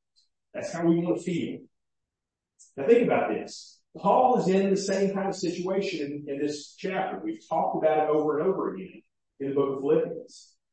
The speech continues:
Remember, Paul is in the midst of suffering. He is under house arrest, awaiting trial, possibly for his life at this moment. The Philippians, as we read, have suffered too. They've shared in different ways in the suffering that Paul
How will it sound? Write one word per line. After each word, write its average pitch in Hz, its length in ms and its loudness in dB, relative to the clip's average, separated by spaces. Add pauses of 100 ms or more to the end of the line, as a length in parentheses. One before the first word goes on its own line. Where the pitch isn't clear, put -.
(140)
Remember, - 420 2
Paul 170 540 4
is 156 80 2
in 165 60 4
the 165 60 4
midst - 220 -2
of - 80 -8
suffering. - 560 -2
He 165 120 4
is 151 100 4
under 165 340 0
house 190 240 -2
arrest, - 600 -2
awaiting 170 560 4 (100)
trial, - 680 -4 (800)
possibly 185 520 -2
for 165 220 2
his 156 200 0
life - 400 -4 (540)
at 107 120 -10
this 101 180 -8
moment. - 280 -12 (760)
The 139 140 0
Philippians, - 920 4
as 147 180 0
we 170 160 2
read, 214 440 2
have 160 120 -4
suffered 208 640 0
too. 220 240 -4
They've 151 220 2
shared 208 460 0
in 139 120 -2
different 143 300 -2
ways 139 300 0
in 135 60 -8
the - 60 -14
suffering 180 500 -6
that - 140 -6
Paul - 320 -2